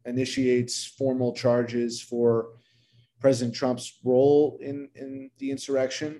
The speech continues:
I think that, um, for, for Congresswoman Cheney, it, it, a lot of times people related Margaret Chase Smith and her warning about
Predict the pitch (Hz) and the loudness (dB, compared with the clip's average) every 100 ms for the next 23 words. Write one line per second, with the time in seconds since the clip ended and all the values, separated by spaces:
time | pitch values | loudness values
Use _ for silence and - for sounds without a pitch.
0 | - 127 - 143 135 123 123 123 120 _ | -8 -8 -4 -4 -2 0 2 0 -2 _
1 | 113 113 113 113 _ 117 _ _ _ _ | -10 -10 -10 -16 _ -20 _ _ _ _
2 | _ _ _ _ _ _ _ - 156 151 | _ _ _ _ _ _ _ 0 6 8
3 | 139 143 151 139 151 151 139 - 139 127 | 6 2 0 2 0 -2 -2 -2 -4 -2
4 | - 147 151 151 127 135 139 127 _ _ | 0 0 2 2 2 0 -6 -8 _ _
5 | - 147 139 151 156 - 143 135 131 127 | -10 -4 2 4 2 0 -2 -2 -4 -8
6 | - _ _ - 123 120 - 135 131 123 | -12 _ _ -20 -20 -14 -6 -2 0 0
7 | 120 117 120 - _ _ - _ 131 131 | -2 -4 -8 -16 _ _ -18 _ -4 0
8 | 139 139 120 131 131 131 - 127 123 - | 2 2 2 0 0 -2 -2 -2 -2 2
9 | 156 151 127 120 120 117 127 127 123 120 | 2 2 -2 -6 -6 -2 0 0 0 -2
10 | 120 120 _ _ _ _ _ - 107 120 | -4 -8 _ _ _ _ _ -14 -4 -2
11 | 123 104 | 0 -2